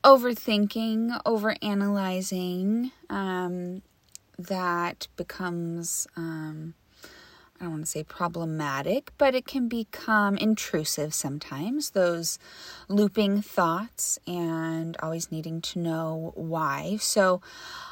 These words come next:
I thought today I would share three things that I've been doing to really help me shift out of that, um, overthinking,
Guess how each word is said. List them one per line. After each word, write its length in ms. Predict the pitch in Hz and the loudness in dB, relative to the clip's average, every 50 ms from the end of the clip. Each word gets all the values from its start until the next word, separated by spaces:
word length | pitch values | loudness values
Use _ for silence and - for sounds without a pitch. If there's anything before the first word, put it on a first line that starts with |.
| - - | -4 0
I 120 | - 202 | 2 2
thought 360 | 202 - - 226 202 190 - - | 2 2 2 4 4 4 2 0
today 300 | - 196 202 208 202 - | 0 4 6 6 6 6
I 140 | - 180 180 | 4 0 0
would 240 | 180 185 180 170 - | 0 -2 -2 -2 -2
share 340 | - - - 190 180 175 | -4 0 0 2 2 2
three 300 | 185 - - 180 180 175 | 0 -2 -6 -6 -4 -4
things 560 | 185 - - 190 175 170 170 170 170 175 - - | -6 -4 -4 -2 -2 -2 -2 -2 -2 -4 -2 -2
that 120 | 170 - | -2 0
I've 200 | - 175 226 240 | 2 2 2 2
been 140 | - 208 180 | 0 -2 -2
doing 340 | 165 - 156 147 139 147 165 | 0 -2 -2 -2 -2 -4 -6
to 140 | - - 165 | -8 -8 -8
really 280 | 160 170 170 165 165 170 | -4 -2 -2 -2 -2 -4
help 260 | 170 - 175 165 - | -6 -6 -6 -6 -4
me 140 | 170 165 165 | -6 -6 -6
shift 440 | - - - - 170 165 - - - - | -4 -4 -4 -4 -4 -4 -6 -12 -8 -4
out 240 | - 175 175 185 - - | -2 0 0 0 0 -2
of 260 | 175 165 160 175 - - | -2 -2 -2 -4 -8 -8
that, 420 | - 160 156 156 151 151 156 - - - - - - - - - - _ _ | -4 -2 0 0 0 -2 -4 -6 -10 -16 -20 -20 -20 -20 -20 -20 -20 _ _
um, 680 | 147 151 165 175 180 175 175 180 180 180 180 180 190 - - - | -8 -8 -8 -8 -10 -10 -12 -12 -10 -10 -10 -12 -12 -14 -2 4
overthinking, 1300 | 175 180 180 175 180 175 175 - - 175 170 165 160 - 170 165 160 160 160 160 160 160 160 165 | 6 6 6 6 4 2 2 0 -4 -6 -6 -6 -6 -6 -6 -4 -4 -4 -4 -4 -4 -4 -6 -6